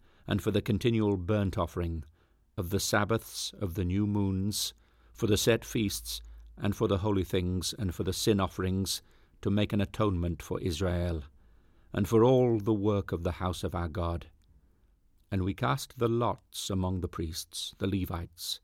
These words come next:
and the people for the wood offering, to bring it into the house of our God, after the houses of our fathers, at times appointed, year by year, to burn upon the altar of the Lord our God, as it is written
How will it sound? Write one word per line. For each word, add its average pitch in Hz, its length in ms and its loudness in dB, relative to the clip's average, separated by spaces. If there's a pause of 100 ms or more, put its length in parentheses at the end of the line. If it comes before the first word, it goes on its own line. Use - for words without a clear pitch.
(340)
and 98 140 2
the 95 40 2
people 98 360 -2
for 113 120 -2
the 98 100 2
wood 104 240 0
offering, 87 440 -2 (640)
to 104 100 2
bring 120 220 6
it 110 180 6
into 107 200 0
the 95 100 4
house 101 340 0
of 87 100 -2
our 85 140 0
God, 85 440 -4 (500)
after 95 300 2
the 92 100 2
houses 90 480 2 (100)
of 87 140 -4
our 85 140 2
fathers, 85 640 0 (520)
at 98 200 -4
times 107 360 4
appointed, 107 560 0 (180)
year 107 280 4
by 98 160 2
year, 92 480 0 (400)
to 107 100 0
burn 90 360 2
upon 87 240 -2
the 98 100 0
altar 90 380 0
of 85 120 -2
the 95 80 -2
Lord 87 260 0
our 87 140 -2
God, 87 400 -2 (560)
as 101 160 2
it 104 120 2
is 110 160 0
written 101 400 -2